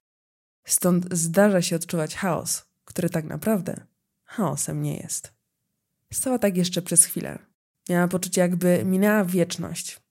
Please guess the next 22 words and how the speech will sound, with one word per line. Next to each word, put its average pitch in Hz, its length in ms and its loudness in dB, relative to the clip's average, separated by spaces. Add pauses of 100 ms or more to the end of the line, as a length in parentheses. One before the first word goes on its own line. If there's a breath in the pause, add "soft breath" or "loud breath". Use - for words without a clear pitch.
(260)
Tymczasem, 185 460 2
gdy 180 140 2
spojrzała 180 380 4
na 226 120 2
zegarek, 185 440 2
było 175 160 2
raptem 180 320 -2
pięć 240 260 -2
minut 285 220 -2
później. 165 500 -4 (680)
Uroki 185 360 4
względności 165 680 -2
czasu, - 500 -6
rzeczowo 165 400 -2
zdążył 170 380 0
zauważyć 165 500 0
jej 160 100 -4
umysł. - 420 -8 (520)
Rozbawiła 170 600 2
ją 156 200 -6
ta 151 120 -2
uwaga. - 440 -6